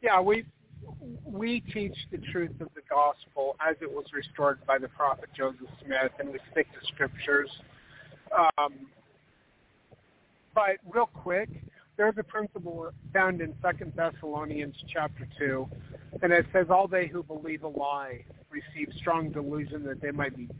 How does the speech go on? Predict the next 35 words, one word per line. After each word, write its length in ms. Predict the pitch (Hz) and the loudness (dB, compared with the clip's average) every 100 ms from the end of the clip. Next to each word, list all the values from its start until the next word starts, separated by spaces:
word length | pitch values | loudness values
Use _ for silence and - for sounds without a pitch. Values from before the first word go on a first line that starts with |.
| 143 | -8
damned 460 | 135 127 123 120 - - | -6 -6 -6 -8 -10 -8
because 240 | 123 131 - | -4 -4 -6
they 100 | 127 139 | -8 -6
did 140 | 131 | -4
not 220 | 131 113 | -2 -4
love 160 | 127 - | -6 -12
the 60 | - - | -12 -4
truth." 240 | 117 110 - - - - - - - - - - - - - - _ - | -2 -2 -6 -16 -20 -20 -20 -20 -20 -20 -20 -20 -20 -20 -20 -20 _ 0
When 180 | 196 208 | 2 4
you 120 | 214 | 4
believe 400 | 196 190 202 160 - | 4 4 4 2 2
false 220 | 160 156 - | 4 2 -2
doctrines, 680 | 160 160 151 175 175 180 - - - - - | 0 0 0 -4 -4 -4 -6 -10 -12 -14 0
when, 300 | 185 185 175 - | 4 4 2 -6
when 240 | 175 196 185 | 0 2 2
the 120 | 165 - - | -2 -4 -2
church, 440 | 220 226 - - - _ _ _ | 4 4 4 -6 -10 _ _ _
when 180 | 190 185 180 _ 165 | -4 -4 -6 _ -6
the, 200 | 156 151 160 | -4 -4 -6
the 60 | |
gospel 580 | 165 196 220 - 208 190 | 2 4 4 0 -8 -8
is 60 | 160 - | -10 -2
taught 240 | 175 170 165 | 0 0 -4
a 100 | 151 - | -12 -12
certain 320 | 180 185 170 - | -8 -8 -8 -8
way, 420 | 147 147 170 185 - - - - - - 190 | -4 -4 -4 -6 -10 -18 -16 -16 -10 -4 4
and 500 | 180 170 165 165 156 - 175 | 6 6 4 -2 -10 -8 0
that's 200 | 175 - | 0 2
how 140 | 185 190 | 4 4
it 60 | |
was 140 | 151 151 | 2 -8
restored, 500 | 151 - - 165 170 | -12 -10 0 4 4
and 160 | 160 151 | 4 -2
then 140 | 151 | -4
we 120 | 156 | -4